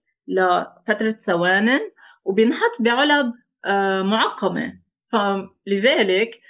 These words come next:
يحفظ لفترة طويلة، مش إنه نضاف له شيء مواد أو كذا. بالنسبة للمعلبات مثلًا، ممكن، آه، بيتم إضافة، آه، ملح،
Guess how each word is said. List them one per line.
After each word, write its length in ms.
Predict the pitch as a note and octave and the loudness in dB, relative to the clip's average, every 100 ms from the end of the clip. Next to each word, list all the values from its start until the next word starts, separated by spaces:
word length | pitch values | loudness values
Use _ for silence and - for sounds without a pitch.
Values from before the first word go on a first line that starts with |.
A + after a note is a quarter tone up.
| _ A#3 | _ -4
يحفظ 360 | - - G#3+ | -2 0 0
لفترة 380 | F3+ - F#3+ F3 | -2 -4 -4 -4
طويلة، 400 | D#3+ D#3 E3 - | -4 -2 -2 -4
مش 240 | G3 - - | -6 -8 -4
إنه 140 | G3+ F#3 | -2 0
نضاف 340 | E3+ F#3 F#3+ | 0 -2 -2
له 280 | - D#3+ F3 | -2 0 -2
شيء 480 | E3 A3 A3+ G3 F3+ | -4 -6 -4 -4 -6
مواد 520 | F3 F3 F3+ F3+ E3+ | -6 -2 0 0 -2
أو 260 | D#3 D#3 D#3 | -10 -12 -14
كذا. 360 | D3 D3+ G#3+ - _ _ - - - - | -16 -16 -16 -20 _ _ -20 -20 -20 -6
بالنسبة 400 | G3 A3 A#3 A#3 | 0 2 2 2
للمعلبات 880 | A3+ A3 A3 A3+ A3+ B3 C#4+ C4+ B3+ | 4 4 2 2 2 2 2 0 -4
مثلًا، 720 | B3 B3 A#3 A#3 A#3 A3+ G#3+ | -6 -4 -2 0 0 0 0
ممكن، 560 | A3 A#3 A#3+ A3 G#3 G3+ | -2 -2 -2 -4 -2 -2
آه، 260 | G3 F#3+ | -2 -2
بيتم 300 | F3+ F#3+ A3+ - | -2 -2 -2 -4
إضافة، 500 | F#3 G#3 G#3 G#3+ - | -4 -4 -4 -8 -6
آه، 180 | G3 F3+ | -4 -2
ملح، 580 | F#3+ A3+ F#3 - - | 0 0 -2 -6 -16